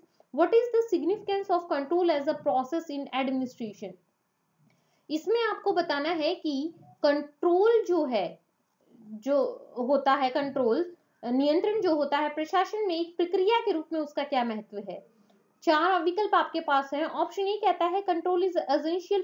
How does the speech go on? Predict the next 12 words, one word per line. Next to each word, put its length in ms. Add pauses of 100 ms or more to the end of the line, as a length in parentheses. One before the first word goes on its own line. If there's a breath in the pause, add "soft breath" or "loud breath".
for 80
good 240
administration, 960 (460)
कि 100
नियंत्रण 440
अच्छे 340
प्रशासन 520
के 140
लिए 160
बहुत 320
जरूरी 400
है। 260